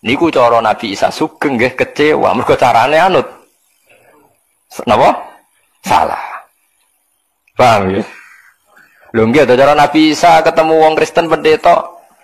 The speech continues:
Iku ora pengikutku, aku ora ngajari iku, kan tangisan tenan kan? Nggih mboten? Lah iku pentinge ngaji nggih, sedekah Rasulullah ketika ngendikan fa'arju an aku na aktsarahum tabi'an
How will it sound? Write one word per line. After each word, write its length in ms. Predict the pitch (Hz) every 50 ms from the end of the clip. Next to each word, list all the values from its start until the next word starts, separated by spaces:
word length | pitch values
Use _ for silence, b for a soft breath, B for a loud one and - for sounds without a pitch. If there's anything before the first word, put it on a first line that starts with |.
| b b -
Iku 160 | 170 175 180
ora 160 | 180 175 175
pengikutku, 720 | - 175 180 170 - - - - - - - 175 160 160
aku 180 | 170 175 170 - 240
ora 80 | - 180
ngajari 560 | 170 175 165 - 160 147 151 160 175 175 170
iku, 240 | - 165 165 165 190
kan 240 | 233 240 240 - -
tangisan 480 | - 196 202 208 214 208 247 240 233
tenan 320 | 233 277 277 226 175 196 240
kan? 100 | 392 370 - - - _ _ _ _ _ _ _ b b b b b _ _ _ _ _ _ _ _ _ _ _ _ _ _ _ _ _ _ _ _ _ _ _ _ _ -
Nggih 160 | - 156 180
mboten? 280 | 156 135 120 110 113 - - - - - _ _ _ _ _ _ _ _ _ _ _ _ _ _ _ _ _ _ _ _ _ _ _ _ _ _ _ _ _ _ _ -
Lah 80 | 95
iku 160 | 95 95 110
pentinge 320 | 95 104 98 95 98 95 92 90
ngaji 280 | 82 80 - - - 85 82
nggih, 160 | 82 82 -
sedekah 640 | - - 101 95 - 95 90 90 95 92 95 95 92
Rasulullah 400 | - - 90 87 87 95 107 117 113
ketika 320 | - - - 95 - 87 90
ngendikan 480 | 92 92 - 85 - 101 107 110 101
fa'arju 720 | - - - - 95 113 120 - - - - 143 143 151 - -
an 160 | 101 - - -
aku 480 | 95 92 - - - 135 143 139 -
na 80 | - -
aktsarahum 720 | - - - - 120 117 98 95 98 98 135 170 170 - _ b b b b b b _
tabi'an 720 | - 95 92 92 92 - - 90 80 - 98 120 147 151